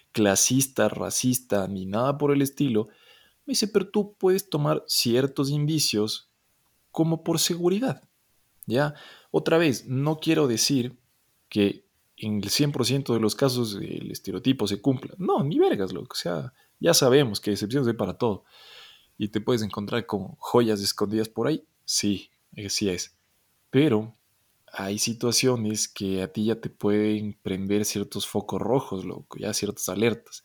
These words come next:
Y nuevamente, te vas a meter a experimentar, o sea, puede ser mucho lo que arriesgues.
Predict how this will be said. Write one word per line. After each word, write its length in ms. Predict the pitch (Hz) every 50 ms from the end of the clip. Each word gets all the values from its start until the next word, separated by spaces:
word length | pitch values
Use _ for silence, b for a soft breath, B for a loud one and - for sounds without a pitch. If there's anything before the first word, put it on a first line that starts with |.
| _ _ -
Y 180 | 120 101 101 104
nuevamente, 640 | 123 120 113 113 117 113 107 95 - - 101 - _ _ _ _ _ _ _ _ _ _ _
te 140 | - 101 95
vas 200 | 101 131 160 170
a 60 | 170 160
meter 380 | 156 147 147 - - 151 156
a 40 | 151
experimentar, 840 | 147 - - 123 107 104 104 98 95 92 107 - 170 170 151 107
o 60 | 98 92
sea, 800 | - - - 123 120 113 107 98 95 101 - - 147 - - _ _ -
puede 160 | - 139 139
ser 180 | - - 139 131
mucho 340 | 127 139 151 147 - 127 104
lo 120 | 95 -
que 120 | - - 92
arriesgues. 560 | 92 104 113 113 98 - - - - -